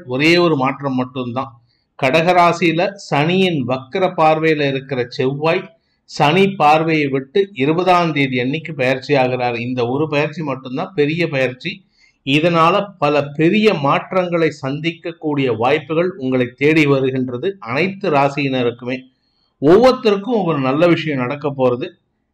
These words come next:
சங்கடங்கள் இருந்தாலுமே இந்த நல்ல விஷயங்கள் நடக்கிறதுனால சங்கடங்கள் பெரிதாக உங்களை பாதிக்காத வண்ணம் கிரக நிலவரம் சாதகமாக இருக்கு. இந்த வாரத்திற்கு உண்டான சந்திராஷ்டமத்தை சந்திக்கும் ராசிகள் வரிசையில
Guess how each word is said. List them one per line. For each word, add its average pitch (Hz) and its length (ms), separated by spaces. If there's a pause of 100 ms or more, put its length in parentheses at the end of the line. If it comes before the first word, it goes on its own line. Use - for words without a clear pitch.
(340)
சங்கடங்கள் 240 680
இருந்தாலுமே 196 640 (140)
இந்த 156 200
நல்ல 180 320
விஷயங்கள் 196 560
நடக்கிறதுனால 160 680 (140)
சங்கடங்கள் 175 720
பெரிதாக 170 680
உங்களை 143 460
பாதிக்காத 160 640
வண்ணம் 135 440
கிரக 131 340
நிலவரம் 143 480
சாதகமாக 127 580
இருக்கு. 117 320 (680)
இந்த 196 280
வாரத்திற்கு 233 640
உண்டான 190 500 (100)
சந்திராஷ்டமத்தை 214 960
சந்திக்கும் 170 640
ராசிகள் 165 520
வரிசையில 151 520